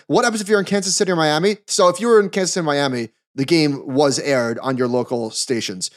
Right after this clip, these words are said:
So Peacock paid a hundred ten million dollars to the N F L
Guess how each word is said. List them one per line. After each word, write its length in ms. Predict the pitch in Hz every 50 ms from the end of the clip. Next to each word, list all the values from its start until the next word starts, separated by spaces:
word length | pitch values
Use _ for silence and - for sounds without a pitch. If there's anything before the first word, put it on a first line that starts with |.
| _ _ _ _ _ _ -
So 220 | - - 196 175
Peacock 680 | 170 - - - 262 269 - 202 175 160 151 151 - _
paid 240 | - 185 170 - -
a 140 | - 127 123
hundred 580 | - - - 190 196 196 196 208 190 170 -
ten 260 | - - 160 160 156
million 280 | 147 139 135 139 135 127
dollars 480 | 120 117 117 110 104 - - - - - _ _ _ _ _ _ _ _ -
to 100 | - 156
the 120 | 131 143 143
N 100 | 143 143
F 120 | 135 -
L 380 | 147 131 120 107 104 104 -